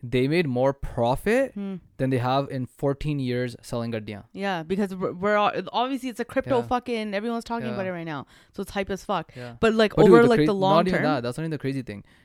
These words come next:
Speaker 1: The one point five billion that they spent,
Speaker 2: Hmm.
Speaker 1: the only reason it even came out is because Tesla's publicly traded.
Speaker 2: Yeah.
Speaker 1: His SpaceX company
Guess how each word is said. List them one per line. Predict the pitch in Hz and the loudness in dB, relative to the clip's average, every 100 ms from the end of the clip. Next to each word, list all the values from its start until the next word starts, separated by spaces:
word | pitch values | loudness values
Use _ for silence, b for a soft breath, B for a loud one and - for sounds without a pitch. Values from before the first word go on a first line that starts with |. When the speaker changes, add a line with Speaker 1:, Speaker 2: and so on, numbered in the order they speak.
| _ | _
Speaker 1:
The | 127 | -2
one | 120 123 139 | 2 2 2
point | 175 156 | 0 0
five | 160 135 | -2 -2
billion | 113 113 123 127 | -4 -4 -2 -4
that | 117 | -4
they | 113 | -8
spent, | - 113 202 - | -8 -6 -6 -6
Speaker 2:
Hmm. | 190 180 - | -12 -14 -6
Speaker 1:
the | 170 - | -4 0
only | 143 202 | 2 4
reason | 151 147 151 | 4 2 2
it | 131 | -2
even | 127 127 127 | -4 -4 -4
came | 127 113 | -4 -4
out | 120 107 | -4 -6
is | 107 | -8
because | 113 117 | -8 -8
Tesla's | - 117 - 110 | -6 -8 -6 -8
publicly | - 127 113 113 117 | -4 -4 -4 -6 -8
traded. | - 110 127 208 233 | -8 -6 -4 -4 -4
Speaker 2:
Yeah. | 190 185 175 | -6 -8 -8
Speaker 1:
His | - 127 - | -6 -6 -6
SpaceX | - 127 135 143 143 | -2 -2 0 -4 -4
company | - 143 156 156 185 180 | -6 -4 -2 -2 -4 -6